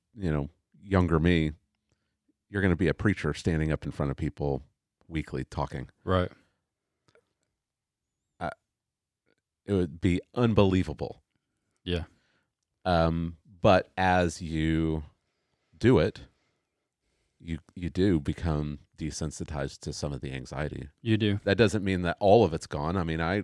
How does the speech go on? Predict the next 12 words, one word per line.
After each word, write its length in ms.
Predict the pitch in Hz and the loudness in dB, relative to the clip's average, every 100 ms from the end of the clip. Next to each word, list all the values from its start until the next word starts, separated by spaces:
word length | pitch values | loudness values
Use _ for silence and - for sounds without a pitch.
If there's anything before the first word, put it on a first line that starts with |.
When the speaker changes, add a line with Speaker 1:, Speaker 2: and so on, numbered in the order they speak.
| - | -6
Speaker 1:
I 180 | 73 92 | -4 -4
get 460 | 95 82 - - - _ _ _ _ _ _ _ | 0 0 -2 -6 -20 _ _ _ _ _ _ _
nervous 500 | 87 78 87 82 73 | -8 0 2 2 -2
whenever 400 | - 78 76 78 | -4 -4 -2 -2
I'm 320 | 71 73 73 78 | -2 -2 -4 -8
about 320 | - 76 71 - | -10 -6 -6 -6
to, 340 | - 65 67 _ _ - | -8 -6 -6 _ _ -8
to 120 | 78 | -6
walk 320 | 71 69 - | -4 -8 -6
up 200 | 67 - | -8 -8
and, 220 | 71 67 - | -10 -10 -8
Speaker 2:
Mm-hmm. 320 | 117 104 123 | -4 0 0